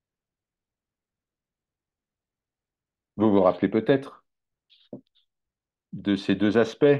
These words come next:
de ces deux, euh, principes évoqués par la tradition Vedanta, ce qu'on appelle Mamakara et Ahamkara. Ahamkara, c'est l'idée que je suis une personne, l'ego. Mamakara, ce sont tous les possessifs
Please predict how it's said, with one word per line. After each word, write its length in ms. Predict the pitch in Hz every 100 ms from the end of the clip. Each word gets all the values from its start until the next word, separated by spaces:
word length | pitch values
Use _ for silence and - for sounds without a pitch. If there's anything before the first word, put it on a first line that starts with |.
| 143 -
de 140 | -
ces 200 | - 92
deux, 340 | 92 104 101 92
euh, 160 | 87
principes 520 | - 117 107 - 151
évoqués 400 | 110 95 95 110
par 180 | 101 92
la 80 | 87
tradition 520 | - 90 90 - 110
Vedanta, 640 | 92 92 98 101 139 143 - _ _ _ _ _
ce 120 | -
qu'on 160 | 92 95
appelle 300 | 95 101 92
Mamakara 880 | 90 101 104 101 - 123 143 165 165 _ _ _ _ _
et 160 | 104 -
Ahamkara. 840 | 131 117 104 90 82 76 73 - _ _ _ _ _ _ _ -
Ahamkara, 680 | 117 131 127 123 113 127 143
c'est 200 | - 101
l'idée 320 | 101 107 117
que 120 | 123
je 100 | 101
suis 180 | - 92
une 100 | 85
personne, 480 | 87 - 101 165 - _ _ _ -
l'ego. 380 | 78 82 82 - _ _ _ _ _ _ _ _ _
Mamakara, 720 | 101 127 147 135 135 113 127
ce 160 | 139 -
sont 200 | - 101
tous 240 | - 165
les 120 | 151 117
possessifs 640 | 104 - 92 - 85